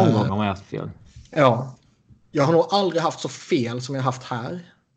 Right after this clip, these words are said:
Speaker 2: För jag var fan genuint taggad på, eh,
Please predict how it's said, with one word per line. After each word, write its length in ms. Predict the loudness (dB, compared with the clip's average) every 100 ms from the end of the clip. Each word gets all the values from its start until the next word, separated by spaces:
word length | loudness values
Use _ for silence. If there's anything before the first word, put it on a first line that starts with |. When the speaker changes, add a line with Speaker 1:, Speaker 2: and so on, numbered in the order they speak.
| _ _ _ _ _ _
Speaker 2:
För 120 | -2
jag 100 | 0
var 80 | 2
fan 320 | 0 -2 -2
genuint 720 | 0 0 0 -4 -4 -6 -12 -12
taggad 480 | -10 -8 -10 -12
på, 100 | -10 -6 -4 -4 -4 -4 -8 -10 -12
eh, 60 | -14